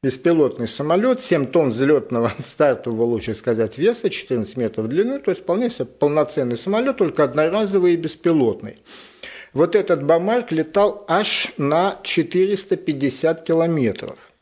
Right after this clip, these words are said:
А зачем так далеко? Ну, а потому далеко, что он был оснащен ядерной боевой частью. А к тому моменту уже, э, боеголовка с энерговыделением десять килотонн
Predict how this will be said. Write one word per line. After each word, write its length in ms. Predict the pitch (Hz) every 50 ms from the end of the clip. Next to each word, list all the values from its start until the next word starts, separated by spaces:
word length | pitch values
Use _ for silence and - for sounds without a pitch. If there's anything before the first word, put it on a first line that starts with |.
| _ _ -
А 60 | 123
зачем 340 | 113 127 113 - 180 185 175
так 180 | 180 175 165 147
далеко? 600 | 151 170 175 180 185 - - 127 107 98 - - - - - _ _ - - _ _ _ _
Ну, 80 | 123 123
а 20 |
потому 460 | 117 - 151 - - 156 156 165 156
далеко, 460 | 127 123 131 131 135 131 - - 277 269
что 200 | - - 170 180
он 140 | 185 170
был 160 | 156 156 151 147
оснащен 480 | - - - 156 151 151 - 156 143
ядерной 500 | 143 156 147 123 110 123 120 117 120 120
боевой 640 | 117 120 131 131 123 123 123 120 120 123 131 120 113
частью. 640 | - - 117 101 85 - - - 170 208 262 269 - - _ _ - - _ _ _ _ _ _ _ _
А 160 | - 135 131
к 60 | 127
тому 300 | - - 170 170 170 156
моменту 480 | 151 151 147 151 156 143 131 120 127 135
уже, 500 | 127 127 117 113 143 151 127 113 104 - - - - _
э, 540 | - 143 135 127 127 123 123 123 123 123 123 117
боеголовка 1500 | 117 117 113 131 151 156 147 131 131 135 123 120 117 139 151 151 151 156 143 117 - - - - 117 117 113 104 101 - - -
с 180 | - - - -
энерговыделением 1000 | 139 147 143 139 123 120 127 123 131 123 120 147 151 151 139 123 117 120 117 113
десять 480 | 110 139 156 135 - - 120 104 -
килотонн 720 | - 135 131 135 143 139 139 - 156 131 113 104 98 95